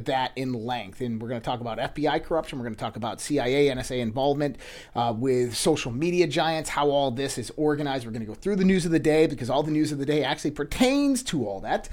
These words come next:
But the first thing I'm gonna do is I'm gonna bring on two amazing ladies, and they're gonna talk to you about some F B I corruption that, that Connie has discovered. So Connie Davies, firstly, um, has been teaching American government for well over twenty years at the World of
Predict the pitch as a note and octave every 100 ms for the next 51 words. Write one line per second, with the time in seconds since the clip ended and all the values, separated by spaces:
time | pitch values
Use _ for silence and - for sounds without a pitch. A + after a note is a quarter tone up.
0 | - - - E3 D#3+ D4+ F#4 F4 A3+ F#3+
1 | D#3 D#3+ D3+ D3 - F#3 A#3+ A#3+ D#3+ E3+
2 | E3 D#3+ D#3 D#3 D3+ C3+ - G3 F3+ C#3+
3 | D3 D3 E3 E3+ E3 C#3+ C3+ A#2+ E2+ D2
4 | - - - - - C3 C#3 C#3+ B2+ C3
5 | D#3 G3 A#3 A3+ G#3+ G3+ G3+ F3+ D3 C#3
6 | A#2+ D3+ C#3+ D3 D3 E3 D3 D3 - C3+
7 | B2 D3+ - A2+ F#2 F#2 - - - -
8 | - - - C#3 C3 - E3 C3 - E3+
9 | F3 D3 B2 A#2+ A#2 - G#2 - C3 A2
10 | F#3 A3 A#3 F3+ D#3+ A#2+ A#2+ B2+ A#2 -
11 | A2+ D3 - - - - - C3 C3+ B2+
12 | D#3+ D#3+ F3 D3+ G3+ G3 F#3+ D#3+ E3+ E3
13 | C#3+ D#3 E3 - C3+ C#3+ C#3+ A#2+ - -
14 | F#3+ G#3+ A#3+ D#3+ E3 E3+ D#3+ B2 A#2+ C#3
15 | D#3 - B2+ B2